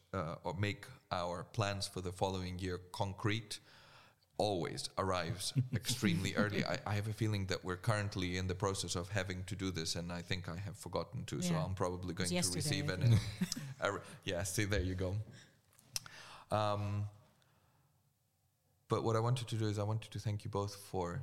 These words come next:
Speaker 1: joining us today. The conversation, um, has been enlightening, uh, uh, for me, and, um, uh, I've very much enjoyed it. Um, i-, it's always a really big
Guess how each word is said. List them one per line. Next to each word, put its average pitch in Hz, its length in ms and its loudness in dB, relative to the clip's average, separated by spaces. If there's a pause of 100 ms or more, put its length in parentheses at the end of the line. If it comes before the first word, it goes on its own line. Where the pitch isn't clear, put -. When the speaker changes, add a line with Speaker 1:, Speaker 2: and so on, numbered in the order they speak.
(100)
Speaker 1:
joining 98 400 0
us 98 100 -2
today. 101 300 0
The 110 120 0
conversation, 92 840 -2 (120)
um, 85 560 -6 (220)
has 95 160 0
been 85 480 -4
enlightening, 107 680 2
uh, 95 320 -2 (200)
uh, - 60 -6 (140)
for 104 280 0
me, 110 200 0
and, 95 200 -4
um, 85 500 -4 (280)
uh, 62 160 -6 (120)
I've 92 220 -2 (200)
very 101 220 2
much 95 220 -2
enjoyed 92 380 0
it. 120 240 -2 (680)
Um, 101 520 -2 (1600)
i-, - 160 -8
it's 104 160 4
always 120 360 4
a 104 80 4
really 104 340 2
big 98 420 -2